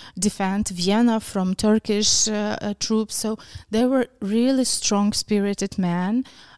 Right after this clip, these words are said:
um, very well educated,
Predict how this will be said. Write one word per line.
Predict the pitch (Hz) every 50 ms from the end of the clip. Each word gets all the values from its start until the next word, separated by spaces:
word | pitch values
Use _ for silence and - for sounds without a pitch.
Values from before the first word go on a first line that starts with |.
| _
um, | - 196 196 190 190 190 190 - -
very | - 180 - - 185 190 202 226 233
well | 226 214 208 202 202 208 -
educated, | - 190 175 190 190 - - 180 165 180 185 - - 254 285 311 -